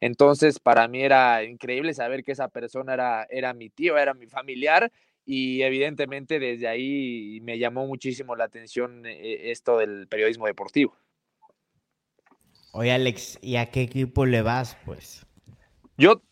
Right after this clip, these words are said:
Speaker 1: mira, de muy chiquito fui aficionado al, al Puebla. Yo nací en Puebla, mi familia, mi papá se fue a vivir a,
Speaker 2: Ujú.
Speaker 1: a Puebla y, y a mí ya me tocó nacer allá. Yo soy pipope y muy chiquito, pues, yo, yo no
Speaker 2: <laughs>
Speaker 1: conocía más allá del Cuauhtémoc, ¿no? Entonces,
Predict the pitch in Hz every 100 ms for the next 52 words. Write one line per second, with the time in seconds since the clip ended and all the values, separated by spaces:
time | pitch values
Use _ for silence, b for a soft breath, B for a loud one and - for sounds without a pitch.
0 | _ 156 156 139 151 196 254 - - 220
1 | 247 262 - 214 208 208 160 151 175 170
2 | 151 123 120 156 135 120 156 165 156 147
3 | 139 160 175 185 208 _ _ 120 120 117
4 | 131 147 143 131 113 107 92 95 113 110
5 | - 139 131 123 131 127 123 123 120 120
6 | 110 - 131 135 131 117 110 98 107 110
7 | 120 117 110 107 120 120 117 120 113 113
8 | 127 120 131 120 110 - 131 - 170 b
9 | b b b b - 135 135 135 160 185
10 | 202 - 170 220 208 147 - - - -
11 | 113 110 127 127 131 139 139 120 117 -
12 | 139 131 135 131 131 139 123 120 120 196
13 | 175 135 151 156 139 151 170 147